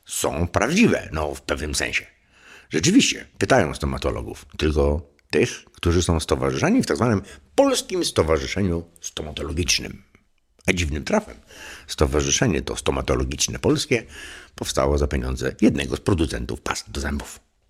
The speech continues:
Nie odradzam mycia zębów, spokojnie. Pamiętajcie tylko, że w takich reklamach chodzi tylko o to, abyś wydał więcej pieniędzy i kupił tę pastę zamiast innej. O nic więcej tu nie chodzi. Chodzi tylko o to.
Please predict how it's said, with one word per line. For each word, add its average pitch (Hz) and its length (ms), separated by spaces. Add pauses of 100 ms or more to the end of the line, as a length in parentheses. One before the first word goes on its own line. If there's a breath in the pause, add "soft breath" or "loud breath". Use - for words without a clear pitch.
(720)
Nie 87 160
odradzam 104 480
mycia 78 280
zębów, 62 320
spokojnie. - 480 (100)
Pamiętajcie 80 480
tylko, 67 320
że 80 140
w - 60
takich 85 300
reklamach 73 420
chodzi 78 240
tylko 185 520
o 69 140
to, 123 260
abyś 92 220
wydał 98 280
więcej 147 280
pieniędzy 117 460 (720 soft breath)
i - 40
kupił 170 400
tę 151 300
pastę 64 380 (420 loud breath)
zamiast 73 580
innej. - 380 (560)
O - 100
nic 202 160
więcej 180 260
tu - 100
nie 78 100
chodzi. - 240 (1400 loud breath)
Chodzi 92 240
tylko - 420
o - 100
to. - 180